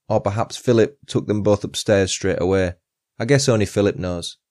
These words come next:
When Carol found the bodies of her daughter, grandkids and their dogs, she noted that the stench was unbearable.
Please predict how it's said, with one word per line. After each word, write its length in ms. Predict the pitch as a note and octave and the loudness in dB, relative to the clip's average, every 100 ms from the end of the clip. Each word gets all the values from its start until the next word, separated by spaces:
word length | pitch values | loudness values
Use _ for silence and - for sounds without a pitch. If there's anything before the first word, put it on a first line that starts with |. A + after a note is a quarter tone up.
| _ _ _ _ | _ _ _ _
When 160 | B2 A2+ | -4 -2
Carol 320 | - E3 C#3 | 2 4 4
found 340 | - C#3 D#3 D3+ | 4 2 4 2
the 60 | |
bodies 320 | G#2+ A2 C3 | 4 4 4
of 100 | A#2+ | 4
her 100 | G#2+ | 2
daughter, 500 | F#2+ G#2+ G#2+ - G#2+ | 2 2 2 2 0
grandkids 600 | - A2+ G#2+ G#2 A2+ F#2 | 0 -2 -2 -2 -4 -2
and 160 | G2+ G2+ | -2 -2
their 140 | F2+ | -4
dogs, 440 | E2+ C3+ C3+ B2 - _ | 2 4 4 2 -8 _
she 220 | - - A#2 | -8 -4 0
noted 380 | B2+ C#3 C3+ | 2 2 0
that 140 | A#2 G2+ | -2 -2
the 60 | |
stench 440 | G2+ - C#3 C3+ - | -6 0 2 2 -2
was 100 | F#2+ | -6
unbearable. 720 | F2+ E2 G2+ G#2+ G2 F2+ D#2+ | -4 0 2 2 0 -2 -6